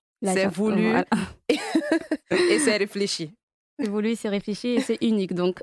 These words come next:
Speaker 1: on
Speaker 2: Voilà.
Speaker 1: ne confond pas. <laughs> Merci. Dites-moi, la journaliste, comment avez-vous travaillé pour rendre ces sujets accessibles et touchants ?
Speaker 2: Hum, alors, il faut dire que, euh,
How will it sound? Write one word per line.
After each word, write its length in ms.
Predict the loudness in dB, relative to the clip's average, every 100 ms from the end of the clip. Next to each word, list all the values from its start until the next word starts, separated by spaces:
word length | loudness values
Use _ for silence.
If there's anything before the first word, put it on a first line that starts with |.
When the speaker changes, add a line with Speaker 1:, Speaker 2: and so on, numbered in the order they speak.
| -6
Speaker 1:
on 120 | 0
Speaker 2:
Voilà. 300 | 2 4 4
Speaker 1:
ne 60 | 2
confond 180 | 0 0
pas. 180 | 0 0
<laughs> 960 | -2 -2 -4 -4 -4 -2 -2 -4 -2 -2
Merci. 500 | -2 -2 -4 -4 -2
Dites-moi, 400 | -4 0 2 2
la 140 | 0
journaliste, 480 | 0 0 0 -2 0
comment 200 | 0 2
avez-vous 320 | 2 0 -2
travaillé 500 | -4 -2 0 0 -2
pour 160 | -2 -4
rendre 240 | -4 -6
ces 160 | -6 -6
sujets 420 | -6 -4 -2 -4 _
accessibles 640 | -6 -4 -6 -6 -6 -6 -4
et 100 | -6
touchants ? 440 | -6 -8 -6 -8 -10 _ _ _ _ _
Speaker 2:
Hum, 380 | -6 -2 -2 -2 -6 -14 -20 _ _ _
alors, 220 | 0 2 0
il 40 |
faut 180 | -2 -2
dire 300 | -2 -4 -4
que, 400 | -2 0 0 0
euh, 720 | 0 0 0 0 -2 -4 -4